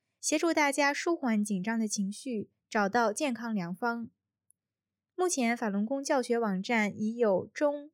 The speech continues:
英、法、德等多种版本，英文版于二零二零年十月底推出。网站教功协调人、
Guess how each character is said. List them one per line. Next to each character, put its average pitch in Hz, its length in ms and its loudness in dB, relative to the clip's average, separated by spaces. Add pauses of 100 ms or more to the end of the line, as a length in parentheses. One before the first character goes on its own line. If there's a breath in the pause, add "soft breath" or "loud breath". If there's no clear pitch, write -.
(100)
英、 302 400 -16
法、 - 520 -4
德 202 280 -2
等 190 320 -4
多 311 180 0
种 214 180 -2
版 180 200 -2
本， 190 300 -2 (720)
英 339 160 2
文 254 160 2
版 202 240 2
于 196 160 -2
二 254 160 2
零 240 140 0
二 240 120 0
零 208 220 0
年 190 260 -4
十 - 240 -4
月 269 200 2
底 196 120 -6
推 196 240 -6
出。 208 440 -6 (720)
网 254 160 2
站 311 180 0
教 330 160 4
功 339 160 -4
协 240 160 2
调 226 280 -2
人、 202 340 -4